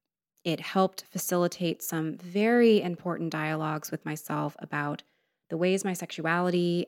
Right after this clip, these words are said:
and the pursuit of my sexual freedom has been usurped by compulsory sexuality. It also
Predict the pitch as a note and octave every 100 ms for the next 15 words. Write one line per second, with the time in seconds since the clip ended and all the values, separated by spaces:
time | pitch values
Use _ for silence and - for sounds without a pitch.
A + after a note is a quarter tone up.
0 | - D#3 D3+ D3+ - - - - A3+ B3
1 | - F#3+ E3 E3+ D#3+ E3 - E3 - D#3
2 | - E3 E3 F3 D#3 D#3 D3+ _ _ _
3 | _ - G#3+ F#3+ A3 A3 G#3 - G3 B3
4 | - - - D#3+ D#3 D#3+ D#3+ D#3+ F3 D3+
5 | D#3 D#3 E3 D#3 - D3 D3 F#3 - G2+
6 | F3+ - _ _ _ _ _ _ _ _
7 | B3+ D4+ F4+